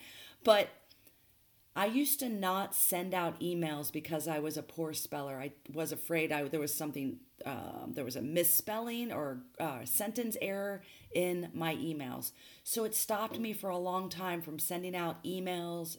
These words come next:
nurturing my audience, and things like that.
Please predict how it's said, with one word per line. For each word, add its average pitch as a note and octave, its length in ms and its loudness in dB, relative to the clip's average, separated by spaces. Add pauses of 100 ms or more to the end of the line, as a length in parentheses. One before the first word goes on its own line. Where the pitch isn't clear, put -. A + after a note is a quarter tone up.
nurturing E3+ 500 -4
my D3+ 180 -4
audience, D3+ 520 -4
and D3 140 -6
things D3+ 260 -4
like C3 220 -6
that. - 260 -10